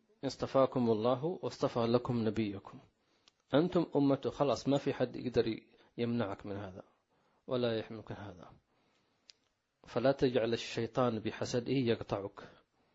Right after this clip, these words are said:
الله يثبتنا إن شاء الله. إذن البصيرة تحتاج إلى كثرة ذكر الله عز وجل. شيء ثاني، تحتاج إلى إيش؟ إلى مجالسة أهل البصيرة.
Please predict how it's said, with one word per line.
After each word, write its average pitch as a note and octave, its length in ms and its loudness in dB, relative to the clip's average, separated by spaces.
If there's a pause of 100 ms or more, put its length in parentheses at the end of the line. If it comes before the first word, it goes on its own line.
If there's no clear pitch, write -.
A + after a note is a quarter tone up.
(1300)
الله A2+ 180 0
يثبتنا A#2+ 520 0
إن G#2+ 60 -6
شاء G2+ 180 -8
الله. F#2 200 -14 (960)
إذن B2+ 360 -2 (180)
البصيرة A#2+ 680 -2 (580)
تحتاج - 560 0 (600)
إلى A2 280 0 (180)
كثرة A2+ 360 0 (120)
ذكر B2+ 200 0
الله G#2+ 160 2
عز G#2+ 360 -4
وجل. B2 320 0 (920)
شيء G#2+ 240 -2
ثاني، G#2+ 320 0
تحتاج G#2+ 500 -6
إلى G2+ 140 -2
إيش؟ A2+ 280 -4
إلى A2 300 -4
مجالسة G#2 800 -4 (140)
أهل A2 440 -2
البصيرة. G2+ 1080 -4